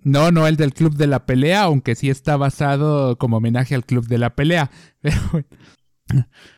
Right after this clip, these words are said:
era de eso. Y s-, se juntan, ¿no? Y le empiezan a enseñar y resulta que el tipo, pues así,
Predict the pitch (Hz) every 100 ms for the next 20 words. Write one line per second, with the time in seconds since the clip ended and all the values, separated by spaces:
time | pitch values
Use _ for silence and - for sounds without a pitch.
0 | _ - _ 147 170 160 160 180 233 226
1 | _ _ _ - 202 226 226 - - -
2 | - _ _ 156 143 175 170 - 175 233
3 | 220 165 139 175 170 175 143 139 147 151
4 | 196 190 156 127 120 - 139 135 208 202
5 | 190 165 147 - 214 226 294 - 156 131
6 | 131 - 151 151 147 139